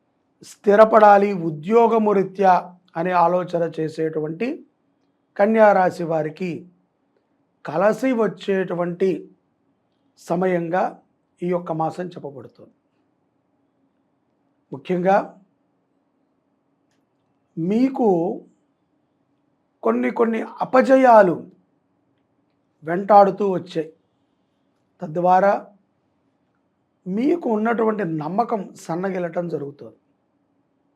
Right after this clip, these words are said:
కానీ నేను చెప్తున్నాను, తప్పనిసరిగా నమ్మకాన్ని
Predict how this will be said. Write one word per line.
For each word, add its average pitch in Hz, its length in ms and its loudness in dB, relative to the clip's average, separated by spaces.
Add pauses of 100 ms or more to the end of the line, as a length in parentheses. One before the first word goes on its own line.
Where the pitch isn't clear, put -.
(800)
కానీ 160 260 -2 (1040)
నేను 160 200 -4
చెప్తున్నాను, 190 600 -4 (720)
తప్పనిసరిగా 196 1000 0 (840)
నమ్మకాన్ని 220 1200 2